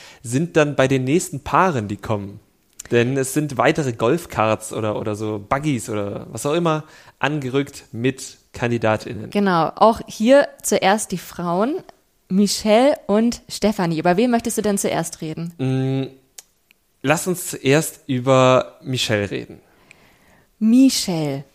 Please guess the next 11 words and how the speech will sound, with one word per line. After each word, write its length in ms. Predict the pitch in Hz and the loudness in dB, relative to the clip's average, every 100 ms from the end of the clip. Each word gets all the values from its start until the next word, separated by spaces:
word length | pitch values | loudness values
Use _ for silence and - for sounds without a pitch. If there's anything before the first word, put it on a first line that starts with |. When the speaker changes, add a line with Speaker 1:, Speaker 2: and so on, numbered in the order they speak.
| _ _ _ | _ _ _
Speaker 2:
die 160 | 185 - | -6 2
Ex-Freundin 840 | 285 - - 202 190 214 220 220 | 2 2 -6 2 4 6 4 2
von 460 | 208 - 180 185 170 - | 0 -2 -2 0 -2 -4
Maro, 520 | 180 165 180 151 143 | -4 -2 -2 -4 -8
von 260 | - 180 180 | -4 0 2
Mark 300 | 170 165 - | 2 -2 -2
Robin. 340 | 160 147 135 - - - - _ _ _ | 0 0 -6 -12 -20 -20 -20 _ _ _
Das 540 | 160 202 240 - - - - | -4 -2 0 -2 -6 -10 -4
Temptation 720 | 226 202 196 208 226 - 208 - | 2 2 2 2 2 2 -2 2
Island 380 | 175 208 196 196 | 4 4 2 0
Paar 300 | - 180 | -2 -2